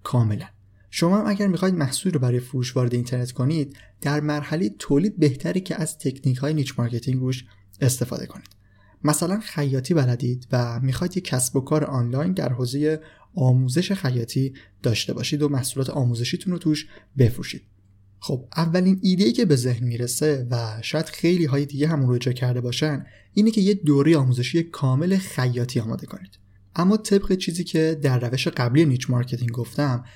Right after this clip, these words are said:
می‌شه اومد و این دورهٔ کامل رو تبدیل به چند تا دورهٔ آموزشی کرد. مثلاً دورهٔ آموزش خیاطی لباس کودک یا فرم مدرسه، آموزش خیاطی لباس شب و چیزای دیگه.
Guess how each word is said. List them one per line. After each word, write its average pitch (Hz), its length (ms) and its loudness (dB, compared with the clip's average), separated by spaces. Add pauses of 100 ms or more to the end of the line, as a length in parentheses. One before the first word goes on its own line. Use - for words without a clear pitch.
(160)
می‌شه 190 240 2
اومد 147 360 2
و 131 280 -4
این 196 160 4
دورهٔ 123 360 4
کامل 127 420 -2
رو 123 240 -4
تبدیل 151 420 -2
به 170 100 2
چند 151 380 0
تا 131 100 -2
دورهٔ 113 280 0
آموزشی 113 380 -8
کرد. - 280 -14 (220)
مثلاً 131 260 2
دورهٔ 131 360 2
آموزش 127 300 -2
خیاطی 120 560 -4
لباس 127 380 -2
کودک - 720 -4 (100)
یا 113 220 0
فرم 123 420 0
مدرسه، 123 560 -6 (340)
آموزش 123 360 -2
خیاطی 123 440 -2
لباس 120 360 -4
شب 127 400 -2
و 123 260 -4 (420)
چیزای 120 340 2
دیگه. 117 300 -4